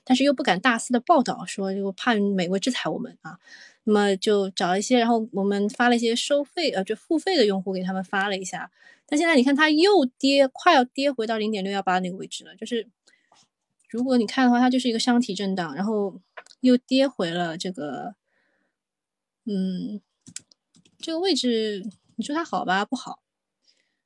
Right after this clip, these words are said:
说它能再跌吗？也，也就、嗯，跌二十、二十二差不多。就，怎么说呢？也是一个长期股吧。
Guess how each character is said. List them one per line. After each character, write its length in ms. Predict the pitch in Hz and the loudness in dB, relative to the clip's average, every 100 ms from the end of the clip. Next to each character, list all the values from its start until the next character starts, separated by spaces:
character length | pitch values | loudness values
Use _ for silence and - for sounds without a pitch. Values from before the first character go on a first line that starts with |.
| - | -20
说 100 | - | -12
它 120 | - | -6
能 180 | 320 302 | 0 0
再 180 | 311 311 | 0 -2
跌 220 | 262 285 | 0 2
吗？ 340 | 269 247 220 214 | 4 2 0 -4
也， 260 | 202 208 | -6 -6
也 340 | 208 208 190 190 | -8 -4 -4 -2
就、 400 | - 262 233 208 196 _ _ | 2 4 4 2 -4 _ _
嗯， 140 | 214 190 - _ _ _ _ _ | -10 -10 -12 _ _ _ _ _
跌 160 | 214 | -2
二 100 | 190 | 0
十、 320 | 190 - - - | 0 -4 -8 -8
二 100 | 196 | -6
十 180 | - | -6
二 200 | 180 175 | -8 -8
差 240 | 175 - 180 | -10 -10 -12
不 100 | - | -12
多。 160 | 170 - - - - _ _ - | -14 -16 -20 -20 -20 _ _ -4
就， 340 | 262 247 247 220 _ _ _ _ - _ _ _ _ _ _ _ - - _ _ _ _ | 2 4 4 0 _ _ _ _ -20 _ _ _ _ _ _ _ -20 -20 _ _ _ _
怎 100 | 208 | -6
么 40 | |
说 160 | 208 254 | 2 4
呢？ 140 | 247 - _ _ _ _ _ - | 4 2 _ _ _ _ _ -6
也 220 | 208 208 | 0 0
是 160 | - | 0
一 60 | 302 | 2
个 100 | 254 | 0
长 380 | - - 185 214 | -2 -6 -4 -2
期 240 | - 277 | -2 -2
股 160 | 262 165 | -4 -6
吧。 240 | - - | -10 -18